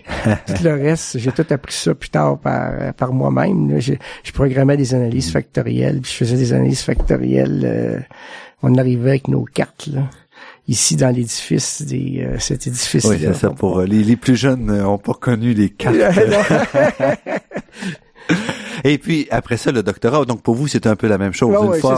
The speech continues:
Speaker 2: c'est ça. Là,
Speaker 1: entré,
Speaker 2: j'étais,
Speaker 1: euh, vous
Speaker 2: j'étais
Speaker 1: étiez
Speaker 2: impliqué dans une équipe de recherche en maîtrise. Euh, ma, ma mémoire de maîtrise, c'était à l'intérieur de cette
Speaker 1: Mhm.
Speaker 2: équipe de recherche-là. Puis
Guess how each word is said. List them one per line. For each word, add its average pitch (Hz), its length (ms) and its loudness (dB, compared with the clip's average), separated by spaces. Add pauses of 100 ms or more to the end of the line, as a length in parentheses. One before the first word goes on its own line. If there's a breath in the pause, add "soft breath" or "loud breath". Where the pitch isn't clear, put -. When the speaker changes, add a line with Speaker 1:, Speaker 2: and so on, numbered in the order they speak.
Speaker 2:
c'est 165 60 0
ça. 160 60 0
Là, 180 100 0
Speaker 1:
entré, 190 60 2
Speaker 2:
j'étais, 131 220 4
Speaker 1:
euh, 156 500 2
vous 127 60 0
Speaker 2:
j'étais 104 100 -4
Speaker 1:
étiez 165 180 2
Speaker 2:
impliqué 156 360 0
dans 170 140 4
une 147 160 2
équipe 147 300 -2
de 143 80 0
recherche 131 460 0
en 135 80 4
maîtrise. 139 880 0
Euh, - 760 -4
ma, 127 140 4
ma 135 120 4
mémoire 135 280 6
de 135 120 -2
maîtrise, 127 540 0
c'était - 220 -6
à 85 120 -2
l'intérieur 123 460 0
de 143 80 -2
cette - 200 -2
Speaker 1:
Mhm. - 60 0
Speaker 2:
équipe 143 220 0
de 135 80 2
recherche-là. 139 640 -2
Puis 143 180 -4